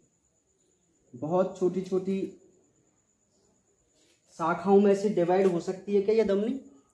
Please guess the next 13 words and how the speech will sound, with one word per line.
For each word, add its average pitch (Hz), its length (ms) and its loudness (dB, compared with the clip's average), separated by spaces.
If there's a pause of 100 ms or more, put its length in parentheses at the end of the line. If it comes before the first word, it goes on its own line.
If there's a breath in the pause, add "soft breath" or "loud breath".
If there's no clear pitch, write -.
(180)
हो 151 120 -2
जाएगी 196 320 4
ना। 277 200 -4 (520)
तो 254 60 -4
ये 208 300 0
जो 294 160 -4 (180)
dividation 202 720 2
है 214 140 2
ना 262 120 -2
धमनियों 196 440 0
का, 156 160 -2
बात 165 280 -2
समझो, 180 360 -4